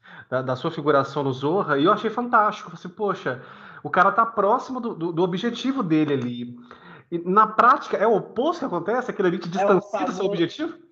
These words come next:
Speaker 2: é o famoso perto e distante, né?
Speaker 1: É, é o perto, é o tão, tão
Speaker 2: É o
Speaker 1: distante, né?
Speaker 2: Isso, é o tão, tão distante, porque pra gente que realmente, até eu, no momento, quando cheguei lá em dois mil e dezessete, era muito leigo nisso.
Speaker 1: Aham.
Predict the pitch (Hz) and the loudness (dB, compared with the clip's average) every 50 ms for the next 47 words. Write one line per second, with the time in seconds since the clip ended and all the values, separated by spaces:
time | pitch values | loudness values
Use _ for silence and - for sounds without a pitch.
0 | - - - - 622 571 466 - 196 339 - 381 - - - - 214 392 185 180 | -8 -6 -6 -6 -6 -8 -6 -4 -4 -4 -4 -6 -8 -10 -8 -8 -6 -6 -6 -6
1 | 190 202 208 208 202 160 151 185 196 190 180 180 - 180 190 208 196 - - 196 | -6 -4 -4 -4 -6 -6 -8 -10 -8 -10 -10 -10 -12 -10 -8 -8 -8 -10 -12 -16
2 | 160 147 _ _ - 170 165 165 160 - 156 151 160 165 - - 208 - - 214 | -20 -20 _ _ -14 -14 -12 -14 -16 -16 -16 -16 -16 -16 -12 -12 -14 -12 -10 -12
3 | - - - 196 190 196 - - 180 190 185 - - 226 247 254 - 330 - _ | -12 -10 -10 -6 -4 -4 -2 0 0 0 0 -2 0 2 2 2 0 -4 -8 _
4 | - 190 185 190 185 190 208 226 247 240 233 226 220 233 214 - 180 180 196 180 | -2 0 0 0 2 2 2 2 2 2 0 0 -2 -2 -4 -8 -2 -2 0 0
5 | 170 170 - 175 165 165 185 196 - - - - 202 220 226 226 220 208 - - | 0 -4 -6 -4 -2 -2 -2 -2 -6 -12 -6 -4 -4 -2 -2 -2 -2 -4 -4 -4
6 | - 202 190 180 - 208 196 190 185 196 196 185 156 202 - 190 175 170 175 - | -6 -8 -8 -6 -6 -8 -8 -8 -8 -10 -10 -10 -10 -12 -10 -10 -12 -12 -12 -16
7 | _ - 170 - - _ 185 185 185 185 185 180 180 180 175 175 175 175 170 160 | _ -20 -20 -20 -12 _ -6 -4 -2 -4 -4 -6 -6 -8 -6 -8 -6 -8 -8 -10
8 | - - 180 180 165 185 202 - - - 180 196 190 180 180 165 - - 160 151 | -8 -8 -8 -6 -6 -8 -10 -12 -14 -16 -14 -12 -10 -10 -10 -12 -12 -10 -12 -12
9 | - - 175 190 175 165 151 117 113 120 123 123 123 123 127 127 123 - - 123 | -12 -8 -8 -6 -4 -4 -4 -6 -8 -10 -14 -14 -14 -14 -14 -16 -18 -18 -20 -20
10 | 120 - 135 113 123 123 123 120 123 117 117 123 117 110 127 120 113 - 120 117 | -18 -16 -16 -14 -12 -12 -12 -12 -12 -12 -12 -14 -14 -14 -14 -16 -12 -10 -10 -10
11 | 110 - 131 123 135 131 131 139 143 156 143 135 127 123 120 117 107 104 - _ | -10 -12 -10 -10 -8 -8 -8 -6 -6 -4 -4 -4 -4 -4 -6 -8 -10 -12 -14 _
12 | _ _ _ _ _ _ _ _ _ _ - 123 117 110 127 127 | _ _ _ _ _ _ _ _ _ _ -18 -16 -14 -12 -12 -10